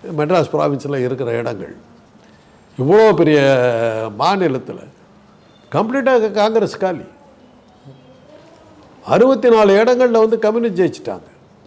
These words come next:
ஐம்பத்தி ரெண்டு இடத்துல தான் காங்கிரஸ் ஜெயிக்குது. காமராஜர் தலைமை, காங்கிரஸ் தலைமையில இருந்தபோது காங்கிரஸ் படுதோல்வி அடைஞ்சிருச்சுங்க.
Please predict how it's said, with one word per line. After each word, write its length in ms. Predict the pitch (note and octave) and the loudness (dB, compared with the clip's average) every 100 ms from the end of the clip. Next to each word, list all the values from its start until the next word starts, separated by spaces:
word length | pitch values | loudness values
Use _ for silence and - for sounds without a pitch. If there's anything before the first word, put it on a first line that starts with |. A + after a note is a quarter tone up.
| - - | -12 -6
ஐம்பத்தி 340 | G#3+ A#3+ A3+ | 0 0 2
ரெண்டு 360 | G#3 G3 F#3+ G3 | 0 0 0 -2
இடத்துல 280 | G3 G3 | -2 -2
தான் 720 | G3 F#3 D#3 C3 A#2+ G#2+ G2+ E2+ | -2 -2 -2 -2 -6 -8 -10 -10
காங்கிரஸ் 440 | - D3 E3+ B2 A2+ | -6 -4 -4 -6 -8
ஜெயிக்குது. 420 | A#2 F#2+ - - _ _ - - _ _ _ _ _ _ - | -10 -12 -20 -20 _ _ -20 -20 _ _ _ _ _ _ -4
காமராஜர் 520 | F3 G#3+ G3+ F3 D3+ | -2 0 0 0 -2
தலைமை, 300 | D#3 D#3 D3+ - - D3+ D3 A2+ G2+ - | -4 -4 -8 -16 -20 -20 -18 -20 -20 -8
காங்கிரஸ் 300 | D3 C#3+ B2+ | -4 -4 -4
தலைமையில 320 | C#3 C3 B2+ | -6 -6 -8
இருந்தபோது 500 | A#2 A#2 C#3+ B3+ B3+ | -8 -8 -6 -4 -2
காங்கிரஸ் 380 | G3+ G3+ A3 F3 | -2 0 0 -2
படுதோல்வி 520 | C#3+ D#3+ G3+ A3+ G3+ | -2 -2 0 0 0
அடைஞ்சிருச்சுங்க. 600 | D3+ A2 F#2 - F2 F#2 | -4 -6 -14 -16 -20 -20